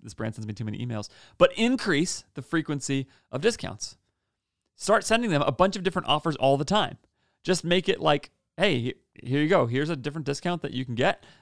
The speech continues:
Um, and you didn't like that one? Okay, great. Maybe you're not a twenty percent off person, but maybe if we throw you a gift with purchase, maybe you're the kind of person who loves that, or maybe you're a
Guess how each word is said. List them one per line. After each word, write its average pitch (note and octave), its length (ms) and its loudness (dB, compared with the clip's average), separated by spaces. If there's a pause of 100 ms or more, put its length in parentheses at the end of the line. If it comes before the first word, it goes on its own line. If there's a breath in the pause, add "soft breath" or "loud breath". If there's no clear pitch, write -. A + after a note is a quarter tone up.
Um, B2+ 480 2
and B2+ 160 -2
you C3+ 60 0
didn't D#3 180 -2
like D#3 160 0
that F#3 180 0
one? G3+ 140 -2
Okay, F#3 220 -2
great. F3+ 220 0
Maybe E3+ 220 -2
you're E3 140 -2
not E3 180 0
a E3 40 0
twenty D#3+ 200 -6
percent E3 200 -4
off F#3 140 -2
person, G3 260 -2
but D#3 120 -2
maybe C#3+ 260 0
if E3 120 -2
we E3 80 -2
throw E3 180 -2
you F3 160 0
a E3 40 -2
gift E3+ 200 -6
with - 100 -6
purchase, - 460 -2
maybe C3 280 0
you're D3 80 2
the C#3 80 -2
kind C#3+ 120 -2
of C3 60 -8
person C3+ 240 -8
who C3 60 -6
loves C3+ 160 -2
that, A#2+ 180 -2
or G#2+ 60 -6
maybe B2 220 -4
you're D3+ 160 0
a C#3+ 120 -4